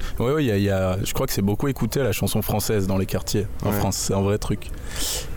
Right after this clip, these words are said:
Speaker 1: Et, euh, et du coup, ouais, peut-être qu'on peut parler de, bah, du, du court-métrage et du Grand Paris Express.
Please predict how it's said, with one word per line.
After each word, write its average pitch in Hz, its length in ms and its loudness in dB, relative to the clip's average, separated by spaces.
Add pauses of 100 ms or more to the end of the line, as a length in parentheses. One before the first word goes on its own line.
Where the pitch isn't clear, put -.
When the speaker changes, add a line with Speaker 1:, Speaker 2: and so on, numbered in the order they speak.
(180)
Speaker 1:
Et, 104 220 2
euh, 98 460 4
et 107 80 2
du 107 120 2
coup, 117 280 0
ouais, 113 200 2
peut-être - 260 -2
qu'on 107 140 2
peut 104 140 0
parler 110 340 2
de, 95 260 4
bah, 95 160 4
du, 98 300 -2 (220)
du 104 140 4
court-métrage 110 840 0 (600)
et - 40 2
du 95 120 4
Grand 101 180 2
Paris 104 200 2
Express. - 680 0